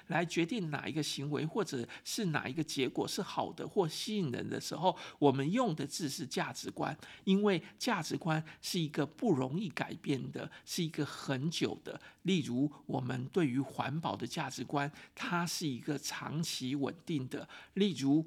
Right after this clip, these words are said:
我们对于家庭，我们要不要重视的一种价值观，它是一个非常稳定的信念。例如我们对于文凭重不重要，它是一个稳定的信念。一个产品我们要调整，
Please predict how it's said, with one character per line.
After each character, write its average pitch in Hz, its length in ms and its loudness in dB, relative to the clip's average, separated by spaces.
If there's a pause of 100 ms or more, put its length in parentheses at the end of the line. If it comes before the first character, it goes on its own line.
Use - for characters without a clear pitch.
(120)
我 127 120 -2
们 127 180 -2
对 165 220 4
于 131 140 0
家 190 440 -2
庭， 120 440 -4
我 - 80 -4
们 127 100 -6
要 143 120 0
不 156 80 -4
要 135 80 -2
重 139 320 -2
视 143 260 -2
的 135 160 -6
一 123 120 -4
种 - 260 -8
价 147 220 -2
值 123 140 -8
观， 143 240 0 (220)
它 139 140 -2
是 165 140 -4
一 135 40 -2
个 139 100 -2
非 147 220 2
常 139 300 -2
稳 123 260 2
定 160 240 0
的 156 100 -4
信 143 320 -2
念。 165 260 2 (280)
例 214 260 6
如 151 320 2
我 127 100 -2
们 135 200 -4
对 165 240 4
于 135 500 0 (280)
文 139 360 8
凭 123 300 -2
重 156 200 0
不 127 80 0
重 143 240 -2
要， 143 220 2 (100)
它 139 140 -4
是 - 160 -8
一 - 20 -8
个 139 100 -2
稳 135 340 -6
定 139 220 -2
的 139 120 -8
信 123 320 -4
念。 127 240 -2 (320)
一 240 140 2
个 262 120 4
产 160 360 0
品 120 280 -2 (160)
我 139 120 -4
们 131 120 -2
要 170 140 2
调 139 300 -2
整， 131 280 -2